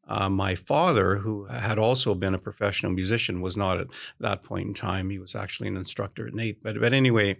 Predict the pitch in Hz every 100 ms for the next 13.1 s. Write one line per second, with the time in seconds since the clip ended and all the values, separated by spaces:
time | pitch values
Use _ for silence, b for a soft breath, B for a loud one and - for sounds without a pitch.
0 | _ 139 156 - 120 117 113 101 104 104
1 | 104 98 92 92 92 90 - 98 98 123
2 | 127 107 90 87 - 92 b b b b
3 | b 110 113 98 170 165 - 151 147 131
4 | 104 110 - _ 120 104 104 101 98 92
5 | - - 120 127 120 110 - 113 104 101
6 | 117 110 98 92 98 - - - _ -
7 | - 117 139 135 110 - 120 110 101 90
8 | 101 101 101 92 92 92 98 101 - 123
9 | 120 98 92 107 - _ 107 104 104 101
10 | 98 101 98 98 95 95 _ 113 110 110
11 | 107 107 107 104 - 120 117 110 110 107
12 | 110 - 104 104 - 98 101 113 120 123